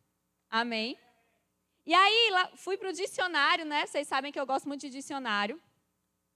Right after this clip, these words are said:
Achar o significado de confiança. E confiança é credibilidade ou conceito positivo a respeito de algo ou alguém, crédito ou segurança.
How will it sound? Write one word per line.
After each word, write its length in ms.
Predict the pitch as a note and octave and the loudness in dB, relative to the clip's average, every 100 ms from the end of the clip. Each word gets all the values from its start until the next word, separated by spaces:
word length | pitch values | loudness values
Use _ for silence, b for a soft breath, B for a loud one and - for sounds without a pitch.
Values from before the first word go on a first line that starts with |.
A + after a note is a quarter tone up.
| _ _ _ _ _ _ _ _ _ _ _ _ _ _ _ _ _ _ _ _ _ _ | _ _ _ _ _ _ _ _ _ _ _ _ _ _ _ _ _ _ _ _ _ _
Achar 380 | A3+ C#4 D4 B3+ | 0 0 4 2
o 40 | B3+ | 2
significado 520 | C4 C4 C#4 C4 A#3 | -4 -8 -2 -2 -2
de 80 | B3 | -6
confiança. 680 | B3+ B3 D#4 F3 - - _ _ _ _ | -10 -6 -8 -8 -14 -20 _ _ _ _
E 120 | - | -6
confiança 760 | - A#4 C#5+ E4 D#4 D#4+ - C4 | 0 0 0 -4 -2 -4 0 2
é 180 | C4+ D4 | 2 0
credibilidade 1160 | _ F4+ G#4+ A#4+ G4 F#4+ F4+ C4 A3+ A3+ C4+ - | _ -2 0 0 -4 -6 -4 0 2 2 -4 0
ou 180 | D#4+ G#4 | 0 2
conceito 640 | F#4+ F#4+ - F4 G4 G4 | -6 -10 -4 -2 -2 -4
positivo 640 | F4+ F4 F4 D#4+ C#4+ C#4+ | -4 -4 -4 -12 -12 -4
a 60 | D#4+ | -2
respeito 520 | D#4 - D4+ D#4 E4 | -2 -4 0 0 0
de 140 | C#4 | 0
algo 300 | C#4 C4 C#4+ | 4 4 4
ou 100 | D4+ | 2
alguém, 400 | D#4 D#4 A#3+ A#3+ | 2 0 -2 -6
crédito 680 | C#4 - C4+ C4+ D4+ D#4+ F4 | -6 -4 0 2 0 -6 -6
ou 180 | C4+ C#4+ | 0 0
segurança. 680 | - D#4 F4 E4 F#3+ - | 0 -2 -2 -6 -8 -14